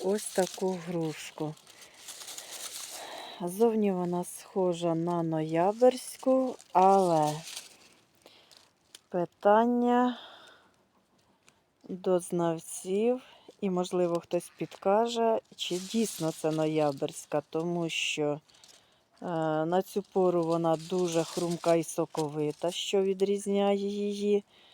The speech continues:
е, по характеристиці. І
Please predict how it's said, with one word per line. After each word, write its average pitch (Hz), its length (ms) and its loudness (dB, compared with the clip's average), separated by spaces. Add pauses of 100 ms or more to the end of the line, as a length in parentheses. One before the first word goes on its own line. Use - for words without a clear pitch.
(340)
е, 185 320 2 (200)
по 190 1200 4
характеристиці. 196 1400 0 (720)
І 381 220 2